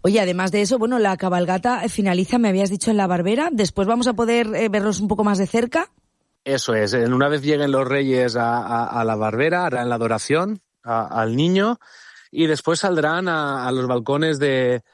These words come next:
Speaker 2: de la Barbera a saludar a todos los asistentes también. Y después, como no, pues todos aquellos que quieran podrán entrar al campamento, a las jaimas de los reyes y, y saludarlos y visitarlos y hacerse foto con ellos.
Speaker 1: Ah, porque hay un campamento de los Reyes Magos ahí en la Barbera.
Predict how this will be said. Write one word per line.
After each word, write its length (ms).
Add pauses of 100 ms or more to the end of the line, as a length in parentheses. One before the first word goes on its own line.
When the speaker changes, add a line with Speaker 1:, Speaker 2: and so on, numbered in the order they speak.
(240)
Speaker 2:
de 140
la 100
Barbera 520
a 40
saludar 320
a 80
todos 180
los 180
asistentes 420
también. 540
Y 120
después, 520
como 240
no, 260
pues 260
todos 300
aquellos 300
que 100
quieran 540
podrán 320
entrar 240
al 120
campamento, 800 (420)
a 120
las 160
jaimas 340
de 120
los 240
reyes 460
y, 260
y 60
saludarlos 580
y 80
visitarlos 480
y 40
hacerse 260
foto 220
con 100
ellos. 440 (200)
Speaker 1:
Ah, 140
porque 200
hay 120
un 100
campamento 680
de 120
los 120
Reyes 280
Magos 320
ahí 120
en 80
la 80
Barbera. 500